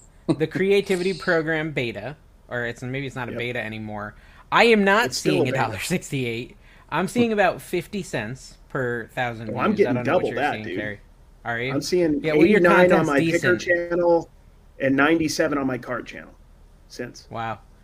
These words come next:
Speaker 2: Per
Speaker 1: So I'm
Speaker 2: thousand.
Speaker 1: getting about fifty cents. I went and looked based on this question. I'm getting about fifty cents, uh, per, but, but if I get, like, a hundred thousand view video, only about thirty thousand are qualified views. I'm not really sure what creates a
Speaker 2: You have to
Speaker 1: qualified
Speaker 2: reach
Speaker 1: view.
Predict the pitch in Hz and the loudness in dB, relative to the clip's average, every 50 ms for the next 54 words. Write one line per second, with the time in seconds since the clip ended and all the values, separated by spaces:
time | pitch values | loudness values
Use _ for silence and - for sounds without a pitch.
0 | _ _ - - 123 127 185 196 226 233 262 262 254 226 220 180 - - 175 - | _ _ -12 -10 2 6 6 6 8 8 4 4 6 4 4 4 4 0 -2 -2
1 | - 139 - 151 127 107 - 151 170 208 233 208 196 180 170 175 180 165 147 - | -2 -6 -6 -6 -4 0 0 2 2 4 2 2 2 0 2 4 4 4 4 0
2 | - 127 120 151 147 139 - 147 131 123 117 - - 123 107 - 120 135 147 180 | -4 -4 -2 -2 -2 -2 -2 -6 -6 -6 -8 -8 -10 -10 -8 -8 -8 -6 -4 -4
3 | 190 190 175 156 131 156 139 127 - 135 123 - 135 120 117 113 - - - - | -2 -2 -2 -2 -2 -6 -8 -8 -10 -12 -10 -8 -8 -8 -8 -10 -12 -14 -16 -20
4 | - - - - 120 120 117 - - 139 139 131 123 180 196 - - - - - | -20 -20 -12 -10 -8 -8 -8 -8 -8 -8 -8 -4 -4 -4 -4 -4 -8 -16 -20 -20
5 | - - - - 139 139 254 262 240 214 - - 185 - - 196 185 165 202 220 | -20 -20 -18 -4 2 4 6 6 6 4 4 0 -2 0 2 2 4 4 2 0
6 | 165 202 208 190 - 156 131 143 175 170 170 165 - 165 156 160 151 143 160 135 | 2 0 -2 0 0 -2 -2 -2 -2 -2 -4 0 2 4 4 4 4 2 -2 -2
7 | 135 147 143 123 127 127 143 165 185 202 208 208 208 202 - - - 147 165 170 | -2 -4 -2 -2 -4 -4 -2 -2 0 0 0 -2 -2 -6 -8 -10 -8 -6 -2 -2
8 | 175 175 170 165 143 156 147 147 143 - - - - 170 165 156 147 143 - 156 | 0 0 0 2 4 6 6 6 4 2 -2 -4 0 2 2 2 0 -2 0 0
9 | 139 135 143 127 135 123 107 101 - - - - - 131 131 135 135 127 - - | 0 0 0 -2 -4 -6 -6 -8 -8 -12 -14 -8 -4 -2 -2 0 -2 -4 -4 -4
10 | 135 123 120 110 120 131 127 107 120 117 127 147 151 143 147 151 143 131 - 165 | -4 -4 -4 -4 -6 -8 -8 -8 -8 -8 -8 -8 -6 -6 -6 -8 -8 -6 -4 -4
11 | 151 143 139 135 131 - - - - - - 147 139 135 131 - - - - - | -2 -2 -4 -4 -8 -10 -14 -20 -16 -10 -8 -6 -6 -6 -8 -10 -14 -16 -16 -16
12 | - - - 139 135 131 165 180 - - 175 165 131 131 151 160 170 170 131 147 | -18 -6 -2 0 2 4 4 2 2 2 0 0 2 2 0 0 0 -2 -2 -2
13 | 175 208 240 | -4 -4 -2